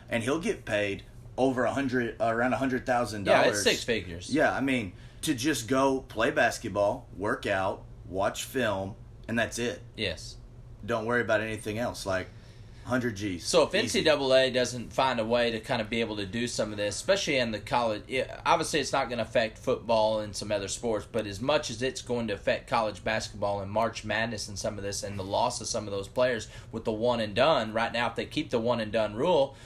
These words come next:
Speaker 2: well then that's what's gonna happen. Colleges aren't gonna get those guys.
Speaker 1: Right.
Speaker 2: Uh, I, I don't know, and are you gonna talk about some, all the things that are based
Speaker 1: Well, I'm gonna
Speaker 2: behind
Speaker 1: talk,
Speaker 2: that?
Speaker 1: I'm gonna talk a little bit about, it's not, it doesn't really get into the one and done part stuff. It just has to do with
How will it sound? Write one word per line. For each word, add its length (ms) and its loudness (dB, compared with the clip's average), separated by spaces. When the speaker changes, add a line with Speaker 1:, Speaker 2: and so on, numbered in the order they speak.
Speaker 2:
well 80 -2
then 140 2
that's 240 0
what's 180 2
gonna 220 0
happen. 420 0
Colleges 480 -2
aren't 200 -2
gonna 160 -8
get 200 -6
those 240 -2
guys. 560 -6
Speaker 1:
Right. 340 2
Speaker 2:
Uh, 340 4
I, 160 -4
I 140 6
don't 180 2
know, 280 4
and 260 -6
are 140 0
you 140 -4
gonna 140 -4
talk 180 2
about 280 0
some, 180 -2
all 220 0
the 100 -2
things 280 -2
that 120 -2
are 60 -4
based 260 2
Speaker 1:
Well, 140 8
I'm 160 4
gonna 140 4
Speaker 2:
behind 60 0
Speaker 1:
talk, 160 4
Speaker 2:
that? 200 -6
Speaker 1:
I'm 100 4
gonna 120 0
talk 260 0
a 40 -4
little 200 -2
bit 160 -4
about, 380 -2
it's 200 -4
not, 200 2
it 40 -2
doesn't 160 2
really 200 0
get 120 -4
into 300 -4
the 100 -4
one 220 -4
and 100 -6
done 200 0
part 240 0
stuff. 240 -4
It 80 -2
just 240 -4
has 220 -2
to 100 -10
do 180 -4
with 400 -6